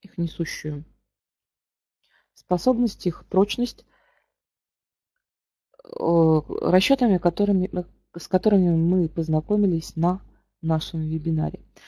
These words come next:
Надеюсь, эта информация была для вас полезна.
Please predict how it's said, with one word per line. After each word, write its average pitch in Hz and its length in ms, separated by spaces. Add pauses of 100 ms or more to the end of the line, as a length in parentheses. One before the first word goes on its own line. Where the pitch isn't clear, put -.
(200)
Надеюсь, 240 380
эта - 160 (640)
информация 202 680
была 170 340
для 165 200
вас 156 180
полезна. 196 600